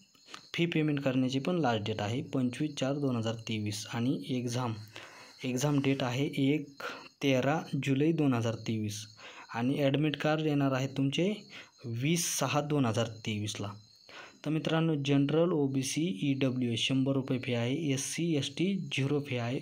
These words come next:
all category female zero, झिरो फी आहे मित्रांनो. सीआरपीएफ Constable ट्रेडमॅन Notification दोन हजार तेवीस. तर मित्रांनो,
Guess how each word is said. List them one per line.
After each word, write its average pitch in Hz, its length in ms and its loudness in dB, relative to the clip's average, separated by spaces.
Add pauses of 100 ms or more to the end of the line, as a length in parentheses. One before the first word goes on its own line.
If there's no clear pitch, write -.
(120)
all 143 280 2
category 127 440 -2
female 139 440 2 (460)
zero, 135 300 2 (1080)
झिरो 131 240 2
फी - 140 -4
आहे 113 240 -2
मित्रांनो. 113 440 -4 (460)
सीआरपीएफ 139 640 0
Constable 123 360 2
ट्रेडमॅन 123 640 -2
Notification 139 580 0
दोन 147 180 0
हजार 120 200 -2
तेवीस. 117 640 -4 (1400)
तर 147 40 0
मित्रांनो, 180 560 2